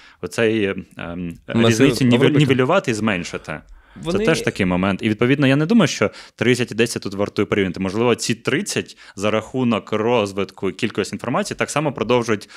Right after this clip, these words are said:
Speaker 1: робити, що робили ті тридцять колись давно.
Speaker 2: Я думаю, що тут важливо додати,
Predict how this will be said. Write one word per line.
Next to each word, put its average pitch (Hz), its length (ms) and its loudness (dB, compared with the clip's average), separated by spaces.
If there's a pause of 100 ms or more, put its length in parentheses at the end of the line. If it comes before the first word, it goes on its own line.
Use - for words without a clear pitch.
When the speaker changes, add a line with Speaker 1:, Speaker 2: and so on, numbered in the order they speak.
Speaker 1:
робити, 110 340 0
що - 160 -6
робили 104 280 0
ті - 200 -10
тридцять 107 500 -4
колись 90 360 0
давно. 82 380 -2 (160)
Speaker 2:
Я 160 220 -8
думаю, 196 680 -12 (120)
що - 160 -16
тут 156 160 -16
важливо 160 420 -6
додати, 143 600 0